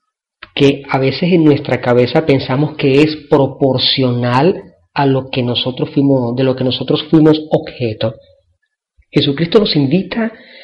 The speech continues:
a renunciar a esa mal llamada proporcionalidad. Jesucristo nos invita a no devolver la violencia recibida, a romper el hilo de la hostilidad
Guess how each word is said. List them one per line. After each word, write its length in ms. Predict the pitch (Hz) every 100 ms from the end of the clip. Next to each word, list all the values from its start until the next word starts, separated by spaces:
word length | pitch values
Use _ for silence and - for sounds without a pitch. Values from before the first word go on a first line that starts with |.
| -
a 120 | - 160
renunciar 960 | 139 147 147 135 120 - 165 226 254 - - - -
a 160 | 160 143
esa 360 | 180 220 220 196
mal 300 | 160 151 139
llamada 580 | 139 139 175 185 190
proporcionalidad. 1400 | - 170 160 160 151 - - 139 131 123 113 107 113 95 - - - _ _ _ _ _ _ _ _ _ - -
Jesucristo 540 | - - 147 208 - 277
nos 200 | 247 -
invita 760 | 165 156 202 180 131 120 - _ _ _ _ _
a 140 | 160 147
no 300 | 139 170 214
devolver 560 | 233 190 156 143 196
la 240 | 196 185 170
violencia 840 | 151 151 139 139 180 202 - 175
recibida, 800 | - 143 135 139 131 127 113 107 - _ - - -
a 140 | 156 151
romper 760 | 143 147 139 - 131 113 - -
el 220 | 147 139
hilo 240 | 180 208
de 100 | 196
la 120 | 170 143
hostilidad 720 | - - 135 120 120 165